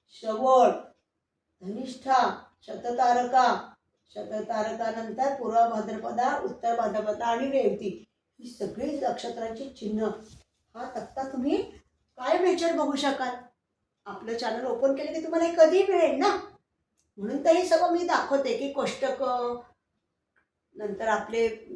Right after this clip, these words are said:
हे चित्र जे काय असेल ते तुम्ही कधीही ओप-, ओपन करून बघू शकता. आलं लक्षात?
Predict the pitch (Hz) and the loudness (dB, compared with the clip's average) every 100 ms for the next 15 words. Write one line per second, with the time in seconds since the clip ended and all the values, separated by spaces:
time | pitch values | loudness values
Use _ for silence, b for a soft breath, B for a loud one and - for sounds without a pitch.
0 | - - 180 208 262 - 226 214 - 349 | -16 -12 -10 -8 -10 -8 -6 -6 -2 0
1 | 370 320 247 277 - - - 262 277 311 | 4 4 4 0 -4 -6 -16 -14 -12 -12
2 | - 220 202 269 349 339 - - 220 190 | -8 -6 -2 2 2 0 -6 -10 -10 -8
3 | 233 233 226 233 185 156 185 180 - _ | -8 -6 -8 -6 -6 -4 -6 -8 -16 _
4 | _ _ _ _ _ - 175 214 190 330 | _ _ _ _ _ -16 -14 -14 -16 -18